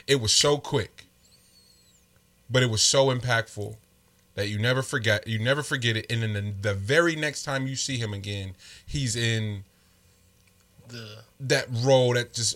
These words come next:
Speaker 1: oh, you, it reminds you of, like, oh, this is the protagonist and why we, why we have an affinity for him. And we offer him the terrain that we do, but it helped understand how he was beating the shit out of his <laughs> dad the episode before.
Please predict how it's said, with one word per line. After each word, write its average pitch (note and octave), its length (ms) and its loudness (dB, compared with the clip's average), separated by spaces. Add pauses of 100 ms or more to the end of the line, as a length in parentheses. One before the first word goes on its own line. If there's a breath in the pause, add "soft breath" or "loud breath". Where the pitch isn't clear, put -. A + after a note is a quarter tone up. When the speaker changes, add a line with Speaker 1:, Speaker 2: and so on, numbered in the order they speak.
Speaker 1:
oh, C3 140 2
you, A#2+ 240 -2
it - 60 -4
reminds A#2 600 -2
you G#2+ 160 -4
of, F#2+ 80 -8
like, G2 140 -2
oh, G#2+ 100 0
this A2+ 180 0
is A2 120 -6
the G2 60 -10
protagonist F#2+ 580 -8
and G2 180 -2
why G#2+ 200 2
we, G2+ 180 -4
why G#2+ 240 -2
we G#2+ 140 -4
have G#2 180 -2
an G2 80 -4
affinity G#2 420 -6
for G2 220 -10
him. G2+ 340 -6 (720 loud breath)
And G#2+ 160 2
we A2 80 0
offer A2 300 2
him G#2 100 -2
the F#2+ 60 -6
terrain A#2 460 0
that F#2+ 140 -2
we G2+ 120 -6
do, F#2 340 -6 (520)
but A#2 340 2
it A#2 140 2
helped C3 480 0 (420)
understand B2 480 2
how C3 100 2
he C3 120 0
was A2+ 180 -4
beating B2+ 280 -4
the A#2 60 -4
shit B2 200 -2
out A2 140 0
of A2 60 -2
his - 140 -6
<laughs> - 180 -6
dad F3+ 220 4
the - 140 -2
episode C3 680 0
before. A#2 460 -6